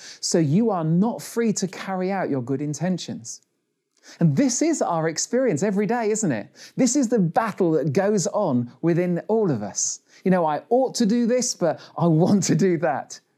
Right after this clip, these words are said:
Interesting, isn't it, that ought and want are in conflict. And if only I wanted to do what I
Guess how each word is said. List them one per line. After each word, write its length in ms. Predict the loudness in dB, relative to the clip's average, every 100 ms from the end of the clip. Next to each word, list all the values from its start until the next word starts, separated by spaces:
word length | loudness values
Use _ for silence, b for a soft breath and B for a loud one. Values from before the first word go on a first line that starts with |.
| B B
Interesting, 500 | 0 2 2 2 2
isn't 220 | 2 2 0
it, 140 | 2
that 180 | 0 2
ought 360 | 2 2 0 0
and 240 | 2 4
want 440 | 2 2 0 -2 -12 b -4
are 140 | 0
in 100 | 0
conflict. 720 | -2 -2 -2 -2 -4 -6 -16 -20 _ _ _ _ _ B B B
And 160 | 0 4
if 160 | 2 0 0
only 440 | 2 4 2 0
I 160 | 0 0
wanted 460 | 2 2 0 0
to 100 | 0
do 260 | 0 0 0
what 160 | 0 0
I 160 | -2